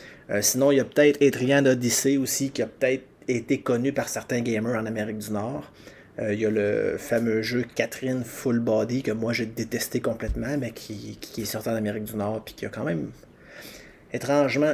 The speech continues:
eu des bonnes ventes. Euh, mais c'est Atlus, c'est la compagnie qui fait, euh, le jeu Persona trois Reload. Généralement, je parle aussi du voice acting, euh, mais je suis allé voir les acteurs du voice acting, version, euh, euh,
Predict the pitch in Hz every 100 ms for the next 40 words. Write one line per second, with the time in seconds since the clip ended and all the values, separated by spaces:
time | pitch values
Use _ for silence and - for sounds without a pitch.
0 | - 143 135 123 120 123 123 113 98 131
1 | 147 120 - - _ _ _ _ - -
2 | - 113 107 107 104 123 131 139 - 113
3 | 117 113 - 107 104 98 - 113 107 -
4 | 107 101 85 95 101 104 113 - - 110
5 | - 107 - - 120 117 107 113 101 180
6 | 135 139 123 120 147 151 170 - 143 139
7 | - 156 127 143 139 131 123 139 147 170
8 | 165 - - - - - 113 110 113 113
9 | - 123 127 131 139 135 - 120 113 107
10 | - 120 117 120 139 113 104 120 117 117
11 | 110 107 - 123 107 104 - - 87 64